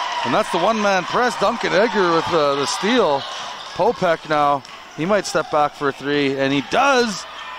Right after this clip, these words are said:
No good, and Reg with a great tip to Gladstone, and Duncan Egger almost steals it from him.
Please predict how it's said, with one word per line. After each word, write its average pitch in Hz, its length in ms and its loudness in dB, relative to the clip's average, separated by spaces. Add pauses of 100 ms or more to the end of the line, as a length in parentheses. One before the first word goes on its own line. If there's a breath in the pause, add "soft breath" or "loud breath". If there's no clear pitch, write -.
(840)
No 233 340 2
good, 214 420 4 (220)
and 151 240 0
Reg 233 260 2
with 190 160 2
a 151 60 2
great 202 360 0
tip 220 200 2
to 190 80 -2
Gladstone, 185 640 2
and 143 100 -2
Duncan 190 340 0
Egger 202 220 4
almost 196 380 2
steals 196 320 2
it 175 80 0
from 147 140 0
him. 190 320 2